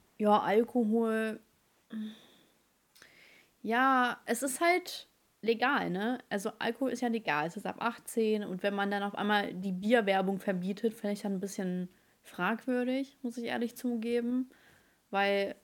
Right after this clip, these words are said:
ja, gibt's halt Pro und Contra, Alkohol verursacht das und das, aber ich finde vielleicht sogar eher Prävention, wo man irgendwie, ja, das aufklärt, dass das im Maßen und so alles in Ordnung ist und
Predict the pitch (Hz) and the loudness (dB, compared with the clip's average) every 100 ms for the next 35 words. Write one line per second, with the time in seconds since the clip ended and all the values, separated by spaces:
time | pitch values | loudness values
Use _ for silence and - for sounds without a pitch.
0 | _ _ _ - 190 185 220 226 196 - | _ _ _ -4 -2 0 0 2 0 -2
1 | - - 220 202 190 - 269 285 - 247 | -10 0 0 0 -2 -4 -2 -2 -4 -2
2 | 240 240 233 214 202 196 190 185 190 185 | 0 0 -2 -2 -4 -4 -4 -2 -2 -2
3 | 185 - 202 208 190 180 220 220 220 202 | -4 -6 -6 -4 -4 -6 -6 -4 -4 -4
4 | 208 208 - - - - 202 196 202 202 | -4 -6 -14 -20 -20 -2 0 4 4 4
5 | - _ _ - 240 - 339 359 330 - | -6 _ _ -6 -4 0 0 2 2 2
6 | 254 254 262 254 233 220 220 - 208 208 | 2 2 0 0 2 2 0 0 0 0
7 | - - 190 247 262 214 190 190 190 - | -4 -2 2 4 4 2 -2 -4 -6 -10
8 | - 196 202 190 185 180 170 170 170 - | -8 -6 -4 -4 -4 -2 -4 -4 -8 -12
9 | _ _ _ _ - _ - 165 165 170 | _ _ _ _ -20 _ -4 -2 -2 -4
10 | - 165 175 - 226 226 233 240 190 180 | -2 -2 -2 -4 -2 2 0 0 -4 -4
11 | 175 180 170 160 185 - 202 185 185 180 | -4 -2 -2 -2 -4 -6 -6 -4 -2 -2
12 | 165 170 165 - 156 - 220 208 226 226 | -2 -2 -6 -6 -8 -6 -6 -4 -4 -6
13 | - 180 175 | -8 -8 -8